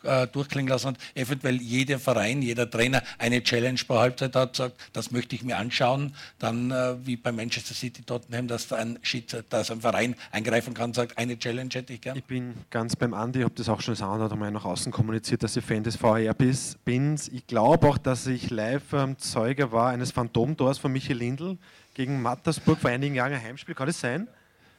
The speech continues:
Speaker 2: Ja. <laughs>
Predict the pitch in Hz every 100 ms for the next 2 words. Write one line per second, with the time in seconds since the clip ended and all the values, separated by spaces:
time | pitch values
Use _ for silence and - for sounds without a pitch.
0 | _ _ _ 107 120 143 131 - - 185
1 | - - 202 190 170 - 143 - - 156
2 | - 147 - - - 135